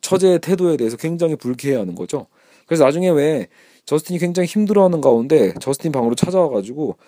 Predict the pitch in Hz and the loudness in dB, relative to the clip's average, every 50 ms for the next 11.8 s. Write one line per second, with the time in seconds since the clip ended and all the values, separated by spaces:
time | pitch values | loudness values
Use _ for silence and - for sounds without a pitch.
0 | _ _ _ - 175 202 202 180 143 113 101 92 95 98 90 - _ _ _ _ | _ _ _ -2 0 0 0 0 0 0 0 0 -2 -4 -6 -10 _ _ _ _
1 | - 120 147 160 180 190 - - - 139 151 170 180 180 165 165 160 160 156 117 | 0 2 4 4 4 2 2 0 -4 -2 2 2 2 2 2 -2 -4 -4 -4 -4
2 | 98 95 117 139 147 156 160 170 165 151 156 143 151 180 - - 104 120 151 151 | -4 -4 -4 -4 -4 0 2 2 2 2 0 -2 -2 -4 -4 -4 -4 -4 -6 -6
3 | - - - - 190 143 131 135 139 - 139 127 127 131 175 175 123 92 - _ | -8 -6 -6 -4 -2 0 0 0 0 0 0 -2 0 2 4 2 2 2 -2 _
4 | _ _ _ _ _ - 110 104 92 127 - 180 175 190 190 202 214 208 _ _ | _ _ _ _ _ -8 -4 -4 -4 -4 -4 -4 -4 -2 -2 -2 -4 -6 _ _
5 | _ - 214 220 220 202 214 202 - - 185 208 214 214 208 202 185 165 147 139 | _ -2 0 0 2 0 -2 -2 -2 -2 0 0 2 2 2 2 2 0 -2 -4
6 | 120 104 95 90 85 - - - - - _ _ _ _ _ _ _ _ _ _ | -6 -6 -6 -8 -10 -12 -12 -14 -16 -20 _ _ _ _ _ _ _ _ _ _
7 | _ _ - 170 170 180 180 151 - _ _ _ _ - - 151 147 160 196 208 | _ _ -6 0 4 4 4 4 2 _ _ _ _ -6 -4 -2 2 4 4 6
8 | 208 202 202 190 170 185 - - - 156 156 160 190 196 196 196 170 202 202 190 | 4 4 4 2 0 -2 -4 -6 -4 -4 -2 2 2 4 4 4 4 2 2 2
9 | 190 175 151 127 - 151 156 160 156 147 110 110 139 143 131 107 95 90 90 92 | 2 2 0 0 -2 -2 -2 -2 0 0 0 0 -2 -4 -2 -2 -2 -2 -4 -6
10 | - _ - _ _ - 160 151 - 139 147 165 196 196 190 190 185 175 117 107 | -12 _ -20 _ _ -8 -8 -4 -2 -2 0 0 0 0 0 2 2 2 2 0
11 | 127 - - 185 190 196 170 139 151 135 113 113 143 143 107 82 | -2 0 2 4 6 6 4 2 0 0 0 0 0 -2 -2 -4